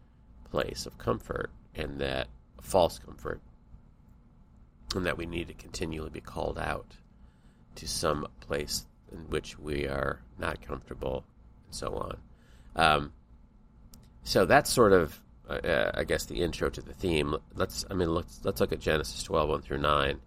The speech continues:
and, and then sort of we can talk about this passage and this sort of, this whole pattern and how it relates to just living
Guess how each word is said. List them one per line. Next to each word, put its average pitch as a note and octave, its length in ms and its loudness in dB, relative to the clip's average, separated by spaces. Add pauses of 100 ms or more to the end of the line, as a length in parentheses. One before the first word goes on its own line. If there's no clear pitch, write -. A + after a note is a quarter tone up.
(880)
and, D2+ 640 2
and E2+ 120 0
then D#2 120 0
sort D#2+ 240 0
of C#2 180 -2 (160)
we - 60 -16
can F#2+ 80 -10
talk E2+ 140 0
about - 160 0
this D#2 120 -4
passage C2 500 0
and D2 120 -4
this C#2 200 -4
sort D2+ 220 -2
of, C2+ 180 -6 (160)
this - 160 -6
whole C2+ 180 -2
pattern C#2+ 440 -2
and C2+ 200 -6 (560)
how E2 260 2
it D#2 100 2
relates D#2+ 500 -2
to D#2 500 -4 (760)
just - 220 -6 (340)
living D#2+ 500 0